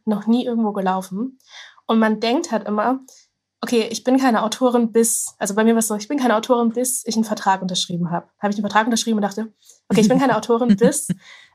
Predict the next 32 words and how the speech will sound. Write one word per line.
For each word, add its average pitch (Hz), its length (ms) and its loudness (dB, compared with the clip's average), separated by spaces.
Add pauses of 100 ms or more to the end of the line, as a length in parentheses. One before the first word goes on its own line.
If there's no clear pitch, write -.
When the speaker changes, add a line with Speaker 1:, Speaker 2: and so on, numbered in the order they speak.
Speaker 1:
es 233 140 2
gemacht 220 360 2
wurde. 190 180 -2
Jetzt 202 200 -4
wurde 269 120 4
eine 233 140 2
ganze 240 280 0
Serie 214 420 0
gemacht, 202 260 -4
was 196 100 -6
auch 190 160 -4
ungewöhnlich 190 540 0
ist. 185 100 -10
Normalerweise 196 460 -6
fängt 202 160 -6
man 196 80 -4
als 185 200 -8
Staff 214 340 -2
Writer, 220 280 -4
quasi 196 340 -6
als - 420 -8
eine 202 200 0
Autorin 196 380 -4
im 185 160 -6
Writers 214 420 -4
Room 233 140 -2
mit 196 140 -4
mehreren 202 340 -6
Leuten 202 300 -8
an 220 260 -6
zu - 100 -10
schreiben. 226 460 -6